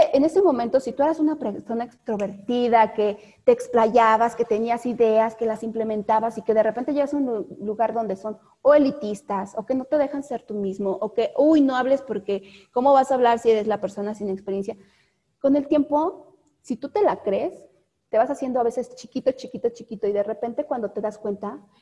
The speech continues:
ya eres esa persona tan chiquita que cuando quieres explotar, Rodrigo, ya no puedes.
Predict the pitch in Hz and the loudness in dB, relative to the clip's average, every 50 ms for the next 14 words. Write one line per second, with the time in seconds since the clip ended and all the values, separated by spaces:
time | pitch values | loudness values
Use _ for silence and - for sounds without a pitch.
0 | _ - 262 277 349 349 339 - - 320 - - 233 - - 233 247 262 - 254 | _ -2 -2 0 0 -2 -4 -4 -6 -6 -6 -6 -12 -10 -10 -10 -10 -10 -8 -8
1 | 226 196 - - - 208 196 - 233 - 233 - - 208 202 196 196 196 - 269 | -8 -8 -10 -10 -16 -16 -6 -6 -6 -6 -6 -8 -6 -6 -6 -6 -6 -4 -4 -4
2 | 330 339 - 269 - - - - 196 190 190 220 208 208 208 214 202 214 202 208 | -4 -2 -4 -6 -8 -8 -10 -8 -8 -6 -4 -6 -6 -4 -4 -4 -2 -2 -2 -2
3 | 254 339 - 320 - _ _ _ _ _ _ - 240 233 247 254 240 247 262 262 | -2 -6 -10 -10 -16 _ _ _ _ _ _ -4 -4 -4 -4 -6 -8 -6 -4 -4
4 | 247 185 160 - - | -2 -2 -4 -6 -12